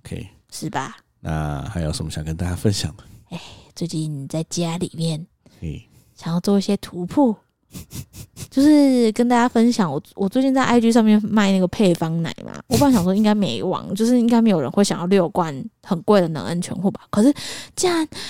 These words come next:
Speaker 2: 有一个基隆的妈妈，她就说她可以从基隆开车过来载六罐。
Speaker 1: 这个妈妈非常值得我们在这边给她一个掌声鼓励鼓励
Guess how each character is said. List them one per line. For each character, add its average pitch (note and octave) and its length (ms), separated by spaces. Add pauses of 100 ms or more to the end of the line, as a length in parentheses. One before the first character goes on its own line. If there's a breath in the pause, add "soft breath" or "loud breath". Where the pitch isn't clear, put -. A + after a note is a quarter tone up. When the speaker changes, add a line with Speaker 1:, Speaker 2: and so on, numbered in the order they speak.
(100)
Speaker 2:
有 C4+ 140
一 D4 60
个 D#4 120
基 C#4+ 300
隆 C4+ 180
的 B3+ 100
妈 B3 280
妈， B3+ 320
她 B3+ 100
就 C4 140
说 B3+ 180
她 B3 140
可 A#3 100
以 A3 40
从 F#3+ 180
基 G#3 160
隆 F#3+ 280
开 G3 160
车 G3 140
过 F3+ 160
来 F2 80
载 E3 200
六 A2+ 280
罐。 - 160 (880 soft breath)
Speaker 1:
这 - 100
个 E2 160
妈 E2+ 160
妈 E2+ 260 (200)
非 G#2 100
常 G2+ 180
值 E2 160
得 F2+ 140
我 F2 100
们 D2+ 200
在 F#2+ 180
这 F#2+ 120
边 F#2+ 240
给 G2+ 120
她 G2+ 80
一 - 20
个 A2+ 120
掌 G#2 260
声 D#3 220
鼓 C#3+ 120
励 D#3 120
鼓 D3 120
励 C#3+ 140